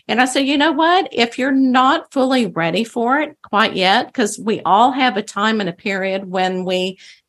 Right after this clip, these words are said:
uh, work with it. And you don't have to do what we're doing, you know, professionally. You can just use it in your everyday life."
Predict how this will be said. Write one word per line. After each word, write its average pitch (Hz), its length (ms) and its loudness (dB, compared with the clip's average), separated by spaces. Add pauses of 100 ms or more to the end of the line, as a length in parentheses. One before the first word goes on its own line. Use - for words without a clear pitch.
(140)
uh, 190 260 4
work 254 240 2
with 196 200 0
it. - 120 -4
And 240 140 2
you 285 80 2
don't 381 180 0
have 370 140 0
to 330 100 -4
do 302 180 0
what 240 240 0
we're 214 200 2
doing, 202 600 -2
you 214 120 0
know, 185 100 2
professionally. 202 880 -2 (240)
You 240 140 2
can 320 160 2
just 311 240 0
use 302 180 0
it 262 140 2
in 254 120 4
your 196 140 0
everyday 208 460 0
life." 175 440 -2